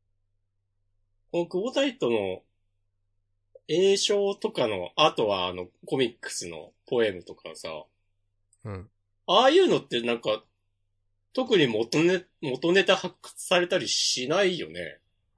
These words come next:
Speaker 2: うーん。聞いたことないですね。
Speaker 1: なんかそれすごいなと思うんだよな。
Speaker 2: いや、わかります。
Speaker 1: 例えば今回やった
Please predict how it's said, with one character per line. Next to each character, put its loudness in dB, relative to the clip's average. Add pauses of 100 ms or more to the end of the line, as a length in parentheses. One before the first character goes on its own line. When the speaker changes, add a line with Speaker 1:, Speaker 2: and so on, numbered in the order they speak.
(120)
Speaker 2:
う -4
ー 2
ん。 0 (200)
聞 -4
い 2
た 0
こ 2
と -2
な -2
い -4
で -6
す -14
ね。 -8
Speaker 1:
な 4
ん 2
か -2
そ 0
れ 2
す -2
ご 0
い 2
な 0
と -8
思 -8
う -8
ん -14
だ -14
よ -16 (680)
な。 -4
Speaker 2:
い -2
や、 -2
わ -4
か -4
り -4
ま -4
す。 -14 (680)
Speaker 1:
例 -4
え -2 (100)
ば 4
今 0
回 4
や 6
っ 0
た 2